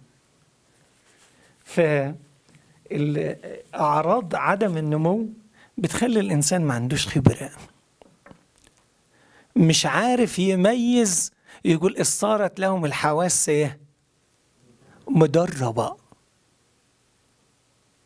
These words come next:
حواس الإنسان عينه،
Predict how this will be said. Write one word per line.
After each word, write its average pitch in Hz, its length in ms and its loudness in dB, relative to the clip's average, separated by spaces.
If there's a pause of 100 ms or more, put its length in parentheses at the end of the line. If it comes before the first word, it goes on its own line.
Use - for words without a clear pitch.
(460)
حواس 170 520 0
الإنسان 160 600 -2 (440)
عينه، 147 520 2